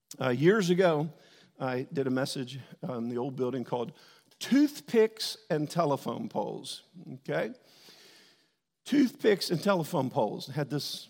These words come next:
kind of a yard thing, you know, and said,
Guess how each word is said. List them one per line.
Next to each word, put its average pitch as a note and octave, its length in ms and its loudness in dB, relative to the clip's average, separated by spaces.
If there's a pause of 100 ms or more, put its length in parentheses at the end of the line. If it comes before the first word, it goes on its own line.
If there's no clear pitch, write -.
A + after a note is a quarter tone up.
kind D3+ 160 -6
of A2+ 80 -6
a A#2+ 80 -2
yard C3 540 2 (800)
thing, B2+ 320 -4
you B2+ 100 -2
know, B2+ 200 -2
and G#2 260 -6
said, A2+ 220 -10